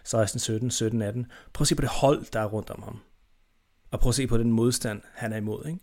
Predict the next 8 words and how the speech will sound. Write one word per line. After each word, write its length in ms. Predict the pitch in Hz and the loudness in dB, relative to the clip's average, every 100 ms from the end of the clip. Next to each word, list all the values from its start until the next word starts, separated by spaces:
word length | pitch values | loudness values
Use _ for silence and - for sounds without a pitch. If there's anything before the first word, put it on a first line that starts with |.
| - - - - | -16 -20 -20 -4
Altså, 260 | 123 113 101 - - - | -2 0 -2 -10 -16 -2
ligaen 640 | 131 156 160 135 123 113 - | 2 4 4 4 2 0 -2
var 320 | 123 107 - _ _ _ _ - | -2 -2 -8 _ _ _ _ 4
ikke 360 | 165 160 135 - - | 4 6 2 -2 -6
lige 200 | 120 127 | -2 0
så 240 | 143 127 117 _ _ _ - | 0 -4 -6 _ _ _ -2
skarp 460 | - 110 113 - - - - _ _ _ _ _ - | 0 0 0 -2 -8 -10 -20 _ _ _ _ _ -6
for 380 | 123 110 95 | 0 0 -2